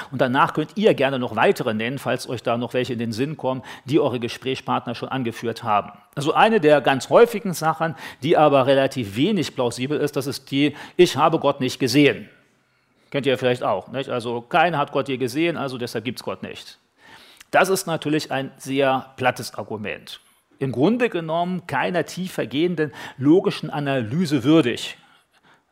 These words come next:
Weil ja ganz klar ist, jetzt wird Gott nämlich reduziert etwa auf etwas, was unbedingt meinen Sinnen zugänglich sein muss. Und da müssen wir sagen, "Ey, wieso sollte Gott in deinen Sinnen zugänglich sein?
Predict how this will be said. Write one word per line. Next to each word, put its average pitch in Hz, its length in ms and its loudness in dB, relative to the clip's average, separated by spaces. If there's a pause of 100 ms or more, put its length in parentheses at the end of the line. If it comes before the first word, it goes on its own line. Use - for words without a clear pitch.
(120)
Weil 127 140 4
ja 117 180 2
ganz 110 260 -6
klar 143 360 4
ist, 180 200 -2 (220)
jetzt 98 260 -6
wird 196 220 4
Gott 160 200 0
nämlich 139 240 -4
reduziert 131 720 2
etwa 170 300 -2
auf 147 300 0
etwas, 214 540 -2 (200)
was - 320 0
unbedingt 185 600 0
meinen 196 540 2
Sinnen 135 460 2
zugänglich 143 600 0
sein 117 340 0
muss. 131 320 2
Und - 260 -18
da 127 60 -6
müssen 123 100 -6
wir 127 80 0
sagen, 113 140 -4
"Ey, 127 100 -6
wieso 110 420 -4
sollte 175 360 -2
Gott 160 160 -4
in 143 80 -4
deinen 139 180 0
Sinnen 240 240 0
zugänglich 113 460 -6
sein? 107 320 -6